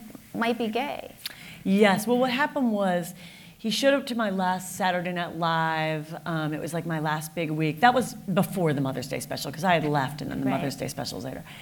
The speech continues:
Speaker 2: And, um, I was dating my husband at the time, Fritz. And, um, my dad, my dad was,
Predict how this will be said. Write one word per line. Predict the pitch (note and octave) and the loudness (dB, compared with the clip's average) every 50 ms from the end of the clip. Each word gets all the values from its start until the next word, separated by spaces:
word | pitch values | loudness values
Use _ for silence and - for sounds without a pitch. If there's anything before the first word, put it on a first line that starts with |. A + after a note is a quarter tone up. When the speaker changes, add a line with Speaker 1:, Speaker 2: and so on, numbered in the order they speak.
| - - - - - - - | -16 -16 -18 -18 -10 -2 2
Speaker 2:
And, | G#3+ G#3 G3+ F#3+ F#3+ F3+ | 4 4 6 6 6 6
um, | F3+ E3+ D#3+ D#3+ D#3+ D#3+ D#3 D#3+ E3+ D#3 - - - - - - | 6 6 4 4 2 2 0 0 -2 -4 -6 -12 -16 -10 -2 0
I | G3 G#3 | 2 2
was | A3+ G#3+ | 2 2
dating | G#3+ A3 G3 F3+ F3+ | 4 2 2 2 2
my | E3+ D#3+ | 0 -2
husband | D3 D#3 E3 D3+ - E3 D#3+ | -2 -2 -4 -4 -4 -4 -4
at | D#3+ - | -4 -4
the | - | -6
time, | - D#3+ D#3+ D#3 D#3 | -8 -6 -4 -4 -6
Fritz. | D3+ - - - F3 E3 D3+ D3+ D3+ - - - - - - - - - - - - - - | -6 -8 -2 2 4 4 4 4 2 -2 -6 -10 -12 -12 -16 -18 -18 -18 -20 -20 -8 -2 0
And, | F#3+ F#3 F#3 F#3 F3+ F3 F3 | 2 2 2 2 2 2 2
um, | F3 E3+ E3 E3 E3+ | 4 4 4 2 2
my | F3 F3 F3+ | 0 0 0
dad, | F3 E3 G3+ G3 F#3+ F#3 F3+ F3+ F3+ F3+ F3+ F3 - - - - - - - - - - - - - | 0 0 2 2 4 4 4 4 4 4 2 0 -4 -8 -14 -18 -20 -20 -20 -20 -20 -20 -20 -14 -6
my | F#4 F4+ F4 D4+ | -2 0 0 0
dad | C4 C#4 D4+ D4 D4 C#4+ C#4 C#4 B3 A3+ - | 2 2 4 4 6 6 4 4 2 0 0
was, | A#3+ A#3+ A#3+ A3 - - | 0 0 0 0 -2 -6